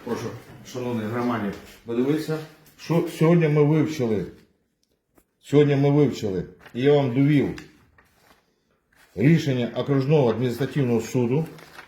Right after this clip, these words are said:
яке вступило в законну силу. Воно виконано, але, але дане рішення, дане рішення несе за собою правові наслідки. От. По даному випадку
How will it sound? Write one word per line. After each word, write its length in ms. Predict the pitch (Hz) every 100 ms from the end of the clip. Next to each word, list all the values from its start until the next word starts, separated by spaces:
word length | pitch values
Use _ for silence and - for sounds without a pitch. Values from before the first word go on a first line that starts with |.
| -
яке 280 | 107 175 175
вступило 560 | - 170 147 165 151 139
в 60 |
законну 440 | 120 143 147 143 135
силу. 460 | - 143 135 139 - _ _ -
Воно 560 | 131 165 165 104 87 - 127
виконано, 760 | 135 156 156 156 156 160 175 151 -
але, 280 | 131 156 156 - -
але 380 | 151 147 143 - - - - -
дане 400 | 156 170 160 175
рішення, 400 | 196 156 117 92 - - - 98
дане 260 | 139 139
рішення 460 | 135 113 110 92 90 - _ _ _ -
несе 360 | 139 147 185
за 120 | 147 147
собою 480 | 147 135 170 165 - - -
правові 420 | 135 135 143 160
наслідки. 640 | 139 160 - 101 - - - - _ _ _ _
От. 340 | 110 110 101 -
По 80 | 127
даному 460 | 170 175 175 170
випадку 500 | 185 - - - -